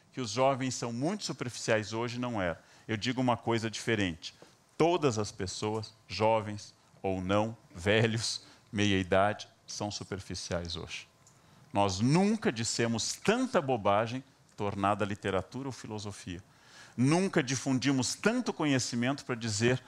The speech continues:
o óbvio. Há dois mundos e dois pecados nessa medida. Há dois mundos e dois pecados. Há um mundo que é um mundo tradicional,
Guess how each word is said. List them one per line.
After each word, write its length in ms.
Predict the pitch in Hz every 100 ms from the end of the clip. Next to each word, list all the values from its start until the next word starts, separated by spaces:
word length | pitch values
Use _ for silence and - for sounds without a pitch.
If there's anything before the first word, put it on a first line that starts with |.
| - - -
o 140 | 123
óbvio. 420 | 113 98 80 - - - - - - - -
Há 120 | 143
dois 460 | 135 220 254 202 160
mundos 500 | 190 254 233 185 151
e 60 |
dois 380 | 127 170 190 -
pecados 760 | - 135 - 139 143 127 123
nessa 320 | 107 104 - 104
medida. 460 | 95 85 87 78 - _ _ _ _ _ - 110
Há 80 |
dois 340 | 104 165 180 120
mundos 380 | 143 170 139 123
e 40 |
dois 260 | 110 117 -
pecados. 600 | 107 - 87 80 - - - - - -
Há 120 | - 160
um 180 | 196
mundo 580 | 196 233 226 170 131 135 -
que 60 | 151
é 40 |
um 60 | 143
mundo 300 | 175 202 185
tradicional, 960 | 175 156 - - 139 120 139 190 190